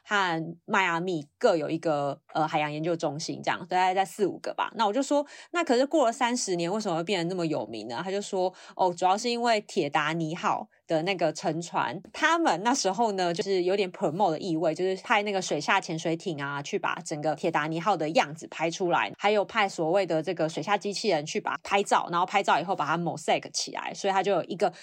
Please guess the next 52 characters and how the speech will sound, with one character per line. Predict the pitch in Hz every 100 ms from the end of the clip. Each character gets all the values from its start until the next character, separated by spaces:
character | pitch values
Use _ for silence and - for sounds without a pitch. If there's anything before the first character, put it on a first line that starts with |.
| -
完 | - 185 196
整 | 233 220 170
铁 | 170 147
达 | 147
尼 | 151 156
号 | 170 185
在 | 170 180
水 | - 151
中 | 143 185 185 -
沉 | - 175 185
船 | 196 156
的 | 156
样 | 160 175 -
子。 | 165 131 - - -
他 | 220
们 | 202
有 | 165
一 |
个 | 175 170
纪 | 175 214
录 | 208
片， | 175 214 -
那 | 262 214
个 | 190
时 | -
候 | 175 202
才 | 165
开 | 151 175 170
始 | 165
把 | 127 120 156 -
树 | - - 294 180
洞， | 220 180 220 _ _
呃， | 180 170
我 | -
们 | 202
都 | 214
叫 | 262 262
hui | 240 226 214 -
啊， | -
海 | - 180
洋 | 165
研 | 170 170
究 | 196
机 | 175 170
构 | 180 160
给 | 131 110 - _ -
promote | 156 147 175 139
出 | 139
去 | 135 - -
这 | 135
样 | -
子。 | 165